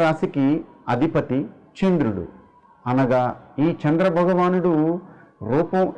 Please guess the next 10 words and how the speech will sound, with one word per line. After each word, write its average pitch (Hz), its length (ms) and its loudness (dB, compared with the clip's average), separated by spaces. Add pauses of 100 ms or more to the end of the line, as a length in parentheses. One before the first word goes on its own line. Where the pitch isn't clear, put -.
(120)
ఎలా 151 140 4 (140)
ఉంటుంది 160 380 0 (120)
అంటే, 135 260 0 (720)
ఆయన 147 280 4 (380)
పగులు 180 360 4
కన్నా 185 260 2 (440)
రాత్రే 185 560 2 (420)
మనకు 170 320 2 (360)
సంచరిస్తారు. 117 920 0 (1300)
అలాగే 131 400 0